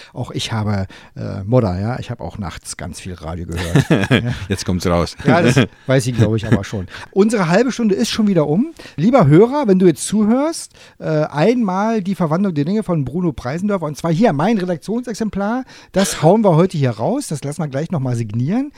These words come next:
Speaker 1: Für mich war es wirklich, äh, eine ganz tolle halbe Stunde, äh, wo wir uns über Dinge, äh, unterhalten haben, die sich verwandeln.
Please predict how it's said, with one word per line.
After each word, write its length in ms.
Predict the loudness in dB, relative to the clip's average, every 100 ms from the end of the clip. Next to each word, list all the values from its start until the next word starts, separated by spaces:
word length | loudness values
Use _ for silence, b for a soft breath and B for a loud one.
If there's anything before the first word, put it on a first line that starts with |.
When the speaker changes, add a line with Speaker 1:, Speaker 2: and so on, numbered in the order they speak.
| B B
Speaker 1:
Für 100 | 2
mich 200 | 2 4
war 120 | 4
es 140 | 4 0
wirklich, 340 | -2 -4 -2
äh, 240 | -2 -2 -4 B B
eine 380 | -4 -2 0 2
ganz 340 | 2 2 0
tolle 340 | 2 4 4 2
halbe 240 | 0 -4
Stunde, 520 | -6 -6 -4 -6 -8 b b b
äh, 320 | -4 -2 -2 -2
wo 180 | -2 -2
wir 140 | -2
uns 320 | -4 -6 -10
über 340 | -10 -6 -4 -2
Dinge, 840 | 0 0 0 -4 -6 -6 -6 -8 -12 -16
äh, 40 | -12
unterhalten 440 | -8 -6 -6 -6 -6
haben, 80 |
die 80 | -6
sich 160 | -10 -12
verwandeln. 800 | -10 -10 -8 -6 -6 -6 -8